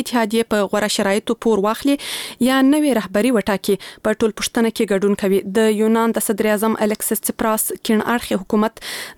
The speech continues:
د ټول پوښتنې تر پیل څلرویشت ساعته مخکې پر ټولو سیاسي لاریونو او نظر پوښتنو بندیز لګولی دی.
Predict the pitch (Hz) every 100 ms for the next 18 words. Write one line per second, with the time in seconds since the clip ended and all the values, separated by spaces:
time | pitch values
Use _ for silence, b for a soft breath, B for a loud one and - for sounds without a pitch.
0 | 220 254 262 - 254 - 240 - 285 277
1 | - 247 - - 233 233 214 233 214 220
2 | 208 - 202 - 196 220 - 240 - -
3 | - 226 - 254 233 220 220 214 - 247
4 | 208 208 220 247 - 214 - 214 202 208
5 | - - - 220 196 185 208 202 202 -
6 | - 208 196 196 196 196 196